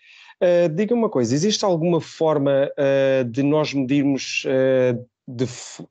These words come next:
eh, digamos, de, de uma, de alguma escala, a forma que temos a inteligência emocional para determinada situação?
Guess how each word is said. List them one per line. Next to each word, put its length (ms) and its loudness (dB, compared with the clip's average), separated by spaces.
eh, 160 2
digamos, 460 0
de, 500 2
de 80 0
uma, 180 4
de 100 0
alguma 280 2
escala, 720 0
a 140 0
forma 540 0
que 120 -10
temos 260 0
a 60 0
inteligência 500 -2
emocional 580 0
para 200 2
determinada 600 0
situação? 500 -4